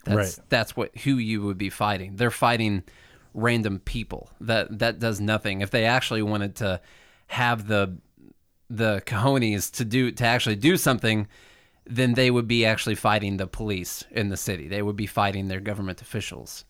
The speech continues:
Speaker 1: because that is what you would have to fight if you were anti-fascism.
Speaker 2: Right.
Speaker 1: But that's, that's not what they're doing. They're doing the cowardly version, which is fighting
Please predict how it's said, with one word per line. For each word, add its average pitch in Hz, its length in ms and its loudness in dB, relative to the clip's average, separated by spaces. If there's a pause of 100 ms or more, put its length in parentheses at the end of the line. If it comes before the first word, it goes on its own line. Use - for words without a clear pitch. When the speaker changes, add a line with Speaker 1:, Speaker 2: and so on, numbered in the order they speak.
Speaker 1:
because 98 320 -8
that 110 300 0
is 98 200 -10
what 104 140 -4
you 101 80 -6
would 101 80 -8
have 104 160 -4
to 92 80 -14
fight 101 420 -6
if 104 160 -10
you 101 120 -2
were 98 260 -4
anti-fascism. 107 1000 -4 (160)
Speaker 2:
Right. 98 220 0 (420)
Speaker 1:
But - 100 -20
that's, - 380 -8
that's - 200 -8
not 110 160 0
what 101 100 -10
they're 95 120 -6
doing. 98 260 -2
They're 110 120 -2
doing 104 160 -2
the 101 60 -4
cowardly 95 500 -6
version, 87 380 -10
which - 200 -10
is 85 300 -14
fighting 95 520 -4